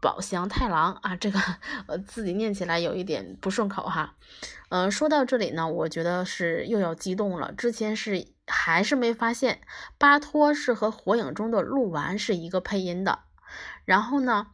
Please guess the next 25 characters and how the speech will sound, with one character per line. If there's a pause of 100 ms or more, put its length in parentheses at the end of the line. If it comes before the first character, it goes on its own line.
(340)
呃，
森
久
保
祥
太
郎
呢，
他
是
被
誉
为
声
优
界
无
与
伦
比
的
音
乐
才
子。